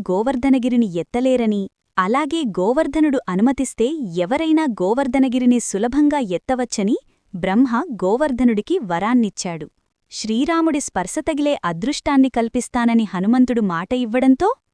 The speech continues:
గోవర్ధనగిరి సునాయాసంగా పైకి లేచింది. కాని హనుమంతుడు వచ్చేసరికి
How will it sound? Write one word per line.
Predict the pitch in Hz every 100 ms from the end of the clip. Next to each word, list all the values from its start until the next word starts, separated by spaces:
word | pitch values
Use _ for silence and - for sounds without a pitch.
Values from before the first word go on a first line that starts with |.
| _ -
గోవర్ధనగిరి | 175 196 285 339 277 311 254 254 370
సునాయాసంగా | - 247 311 359 339 294 226 214 349
పైకి | 339 285 240
లేచింది. | 196 - 180 165 - _ _ _
కాని | 269 254 247
హనుమంతుడు | 233 220 254 294 294 277
వచ్చేసరికి | 254 - 254 - 247 247